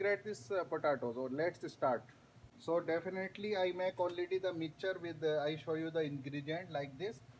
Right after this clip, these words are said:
Then I put, uh, this, uh, flour, uh, on table and I cut like this, see, and, uh, put, uh, oil on the tray and put on here to cook this.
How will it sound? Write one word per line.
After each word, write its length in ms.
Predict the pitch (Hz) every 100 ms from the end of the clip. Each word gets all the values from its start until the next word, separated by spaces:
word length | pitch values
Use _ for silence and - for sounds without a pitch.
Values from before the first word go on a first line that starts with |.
| - -
Then 180 | 139 160
I 120 | 170
put, 200 | 165 180 -
uh, 480 | 175 165 156 151 143 135 127 127
this, 260 | 151 151
uh, 280 | 151 139 139 135
flour, 380 | 151 151 175 226 - - - - -
uh, 120 | 131
on 240 | 131 139 143
table 420 | 135 139 160 214 156
and 180 | 151 143
I 60 |
cut 280 | 143 151 147 -
like 240 | 131 127
this, 140 | 147 - -
see, 180 | 151 208 - - - -
and, 260 | 123 131 135
uh, 120 | 135 131
put, 140 | - 165 -
uh, 280 | 156 147 143 143
oil 300 | 139 156 165
on 240 | 151 151
the 720 | 143 143 139 127 120 113 107 107 -
tray 240 | 151 214 - - - - -
and 260 | 139 143 151
put 180 | 160
on 220 | 156 151 151
here 320 | 143 165 247 - - - - - - - - - - - -
to 280 | 160 208 262 - -
cook 160 | - 196 -
this. 240 | 143 127